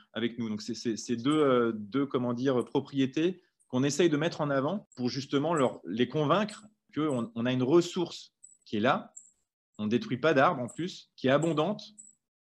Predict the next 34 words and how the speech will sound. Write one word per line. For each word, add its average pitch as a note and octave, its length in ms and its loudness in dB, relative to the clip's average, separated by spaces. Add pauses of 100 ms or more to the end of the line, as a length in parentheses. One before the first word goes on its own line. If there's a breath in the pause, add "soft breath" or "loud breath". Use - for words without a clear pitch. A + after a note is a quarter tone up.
(200)
qui D#3 160 -8
peut F#3 160 8
même F#3 420 2 (500)
être C3+ 280 -2
cultivée F#3+ 800 0 (180)
en A#2 140 0
mer, G#3+ 340 0 (160)
où A#2 120 -4
donc A#2+ 200 -2
on, A#2+ 60 -2
on A2+ 240 -4
ne A2 100 -4
prend B2 260 -2
pas D#3+ 240 2
sur A#2+ 300 -4
le, G2+ 240 -2 (320 soft breath)
le, G#2+ 180 -2
le G2+ 160 -2
territoire, C3 640 2
euh, G2 340 -2 (420 soft breath)
le, G2 240 -6
le G2 140 -8
territoire, A2+ 480 -6
on G#2+ 80 -6
va G#2 80 -4
dire, G#2 160 -2
agricole, B2 600 0 (200)
on A2 100 -8
n'empiète A2+ 320 -4
pas D3 140 0
sur A#2+ 160 -8
les G#2+ 100 -8
terres G#2+ 140 -4
agricoles. G#2+ 500 -4